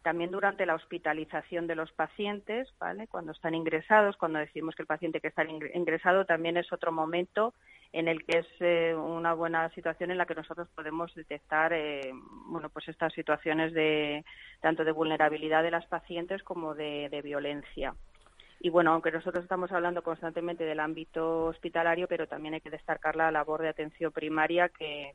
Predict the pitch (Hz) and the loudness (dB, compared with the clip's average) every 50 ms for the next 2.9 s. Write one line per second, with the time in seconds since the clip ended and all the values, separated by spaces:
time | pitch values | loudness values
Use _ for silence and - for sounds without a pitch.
0 | _ - 147 139 143 143 135 127 - - 156 147 - - 156 151 - 160 160 156 | _ -14 -14 -14 -12 -14 -16 -16 -10 -10 -10 -10 -8 -8 -8 -6 0 2 2 4
1 | 156 156 156 151 151 147 - _ - - - - _ - - 156 - _ - 147 | 6 4 4 4 2 0 -4 _ -20 -20 -20 -20 _ -4 -4 -4 -4 _ 6 8
2 | 151 151 156 156 160 156 156 156 147 147 143 135 131 117 98 - 92 87 | 10 10 12 10 10 10 8 6 2 0 -2 -4 -6 -8 -8 -8 -10 -12